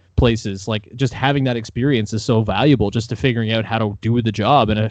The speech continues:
I bet for a lot of these guys, you know, you, you get it, you get the job with a bad team, you sort of wash out, and then you never get that opportunity again when maybe you would be more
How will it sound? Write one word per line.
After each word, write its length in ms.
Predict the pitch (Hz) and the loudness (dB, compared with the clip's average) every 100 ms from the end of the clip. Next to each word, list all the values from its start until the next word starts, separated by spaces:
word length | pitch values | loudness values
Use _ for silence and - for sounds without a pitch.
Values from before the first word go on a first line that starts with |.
| - | -4
I 60 | 113 | -2
bet 160 | 131 | -2
for 120 | - | 2
a 60 | 127 | 4
lot 140 | 120 | 6
of 60 | 220 | 4
these 160 | 147 113 | 2 0
guys, 420 | 113 107 139 - _ _ _ _ _ - | 0 0 -4 -8 _ _ _ _ _ -2
you 120 | 139 | 0
know, 240 | 117 151 - - | 0 -2 -8 -16
you, 440 | 160 - 160 135 | -16 -4 2 4
you 320 | 135 139 135 120 _ | 4 4 2 2 _
get 120 | 139 | -2
it, 100 | 143 | -2
you 100 | 143 | -2
get 100 | 127 | -2
the 60 | 139 | 0
job 200 | 123 127 | 2 2
with 100 | 131 | 4
a 40 | |
bad 200 | 123 127 | 2 2
team, 280 | - 127 147 | 2 2 4
you 340 | 127 113 110 110 | 4 2 0 -4
sort 220 | - 143 113 | -4 2 4
of 60 | |
wash 320 | 120 123 117 | 4 4 4
out, 200 | 120 139 | 4 4
and 120 | 135 123 | 2 2
then 100 | 123 | 0
you 80 | |
never 240 | 117 123 131 | 0 0 0
get 180 | 131 - | 0 0
that 160 | 127 | 0
opportunity 540 | 120 120 117 131 123 117 | 0 0 0 0 2 0
again 320 | 117 160 175 | 2 4 4
when 100 | 127 | 4
maybe 240 | 131 160 | 4 4
you 140 | 170 147 | 4 4
would 200 | 156 - | 4 4
be 160 | 185 | 0
more 380 | 123 120 117 113 | 2 4 4 2